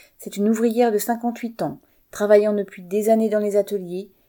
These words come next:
qui vient d'être congédiée pour une prétendue insuffisance professionnelle, alors qu'elle venait de faire remonter des faits de harcèlement à son encontre. Elle a été piégée par un système vicieux.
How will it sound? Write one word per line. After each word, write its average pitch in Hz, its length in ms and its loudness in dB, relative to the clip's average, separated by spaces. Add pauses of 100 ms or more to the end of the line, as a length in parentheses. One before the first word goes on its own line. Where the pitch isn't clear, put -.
(100)
qui - 140 -14
vient 180 160 0
d'être 175 260 0
congédiée 175 640 -8
pour 175 240 -14
une 160 120 -6
prétendue 175 640 -8
insuffisance 185 600 -8
professionnelle, 160 760 -4 (360)
alors 165 300 2
qu'elle 190 160 0
venait 170 220 -2
de 180 100 -2
faire 147 260 -4
remonter 185 440 -4
des 147 140 -8
faits 180 240 -4
de 151 120 -6
harcèlement 170 720 -6
à 190 80 -2
son 214 220 -6
encontre. 165 600 -12 (1040)
Elle 190 140 6
a 202 60 8
été 208 220 0
piégée 196 460 -2
par 175 180 -6
un 170 60 -6
système 190 440 -2
vicieux. 185 520 -8